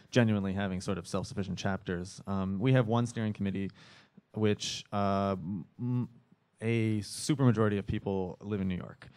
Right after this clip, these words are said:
Um, not everyone. So we are, we, we don't, like, have a strict definition in M W A that we're, like, a New York organization or we're not. But basically, like,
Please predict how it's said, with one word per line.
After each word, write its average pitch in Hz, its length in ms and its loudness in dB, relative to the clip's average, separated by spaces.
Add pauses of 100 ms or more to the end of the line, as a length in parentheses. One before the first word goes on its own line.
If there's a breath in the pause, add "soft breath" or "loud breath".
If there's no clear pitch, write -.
(320 soft breath)
Um, 101 240 0
not 127 160 4
everyone. 85 420 -2 (280)
So 107 240 2
we 113 160 4
are, 107 100 4
we, 123 240 0
we 123 120 2
don't, 131 260 4
like, 120 160 -4
have 123 180 2
a 107 100 2
strict - 300 -2
definition 120 560 0
in 131 100 2
M 131 120 2
W 135 360 2
A 135 140 0
that 104 140 -2
we're, 98 160 -2
like, 98 180 -4
a 95 40 -4
New 98 100 -2
York 101 240 0
organization 104 760 -2
or 101 240 -4
we're 98 140 -4
not. 98 340 -6 (480 soft breath)
But 113 220 0
basically, 127 560 2
like, 101 220 -2